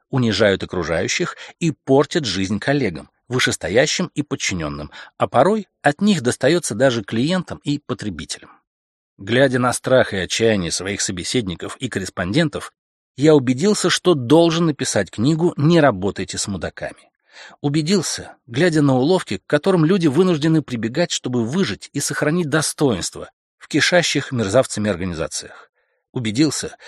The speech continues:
смеясь вслух над историями мести и узнавая о маленьких победах над подлецами.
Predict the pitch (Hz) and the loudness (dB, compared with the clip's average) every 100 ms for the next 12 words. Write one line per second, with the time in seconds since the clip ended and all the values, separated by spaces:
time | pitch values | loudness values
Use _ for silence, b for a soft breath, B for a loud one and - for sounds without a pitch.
0 | B B - 165 180 165 - - 185 - | B B 0 2 2 2 -2 0 0 0
1 | 160 151 143 - 165 156 139 123 147 180 | 2 2 2 0 2 4 2 2 0 -2
2 | - 156 139 139 123 127 160 160 - 117 | -4 -6 -2 0 0 0 0 0 0 0
3 | 127 156 147 135 - 98 80 85 - - | 0 0 0 -4 -6 -6 -6 -6 -8 -6
4 | 117 - 98 98 - - - - | -6 -6 -8 -8 -8 -10 -16 -20